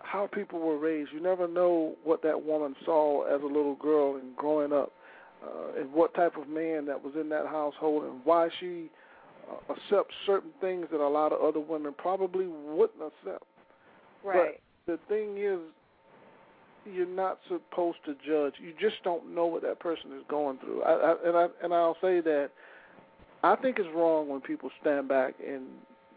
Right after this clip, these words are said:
Speaker 1: misjudge a person because, again, they don't have a clue what's going on in that household. They don't know that person's thinking. They don't know where that person is with the Lord or if that person even has a relationship with the Lord.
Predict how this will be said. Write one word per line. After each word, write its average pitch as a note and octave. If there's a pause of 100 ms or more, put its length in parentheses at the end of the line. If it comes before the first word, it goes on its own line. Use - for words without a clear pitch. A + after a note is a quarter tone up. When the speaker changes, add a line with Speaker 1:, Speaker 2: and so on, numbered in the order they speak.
Speaker 1:
misjudge C#3+
a C3
person C3
because, C3 (600)
again, D3
they D#3+
don't F3
have F3
a E3
clue -
what's D3+
going D3+
on C#3+
in C3+
that C3
household. D3
They D3+
don't E3
know E3
that C#3+
person's C3+ (180)
thinking. D#3
They E3+
don't F#3+
know F#3+
where F3
that D#3+
person E3
is D#3+
with D3
the D#3
Lord D3+
or D#3
if D#3+
that D#3+
person E3
even E3+
has F3
a D#3+
relationship B2
with -
the -
Lord. -